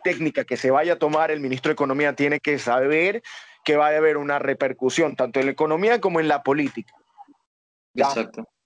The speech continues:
Speaker 1: Lo que, por ejemplo, este, y eso, a ver, tenemos que seguir remarcando y el, el actual presidente electo, ¿no?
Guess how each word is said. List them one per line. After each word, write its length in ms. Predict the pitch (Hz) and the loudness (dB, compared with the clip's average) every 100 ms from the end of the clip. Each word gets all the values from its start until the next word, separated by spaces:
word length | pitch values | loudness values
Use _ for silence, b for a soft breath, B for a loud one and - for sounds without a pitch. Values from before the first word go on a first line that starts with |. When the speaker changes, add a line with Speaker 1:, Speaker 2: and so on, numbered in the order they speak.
| _ _ _ _ _ - | _ _ _ _ _ -8
Speaker 1:
Lo 160 | 151 | -6
que, 160 | 147 170 | -2 -2
por 180 | 143 151 | 0 -2
ejemplo, 500 | 156 156 135 135 - | -2 -2 0 0 0
este, 480 | 135 135 - 131 123 | -2 -6 -4 -2 0
y 140 | 160 156 | 2 0
eso, 340 | 175 240 - - - - - | 2 0 -2 -6 -8 -6 -2
a 140 | 123 | 0
ver, 300 | 127 98 90 - | 0 -2 -8 -6
tenemos 460 | 120 120 139 165 | -4 -2 0 -2
que 160 | - 151 | -2 -4
seguir 460 | 131 127 143 160 - _ _ _ _ | -2 0 0 0 -4 _ _ _ _
remarcando 760 | 139 147 135 135 127 147 165 | -2 0 -2 -2 -2 0 2
y 60 | 175 | 2
el, 160 | 156 123 _ _ _ | 2 -2 _ _ _
el 380 | 117 113 110 98 - | -4 -2 -2 -4 -8
actual 840 | - 117 135 139 139 135 120 117 - | -8 -2 2 4 4 2 2 -2 -2
presidente 560 | 120 117 123 135 131 127 | -2 0 0 -2 0 0
electo, 440 | 151 151 - 107 | 2 0 -4 -4
¿no? 220 | 135 135 | -2 -4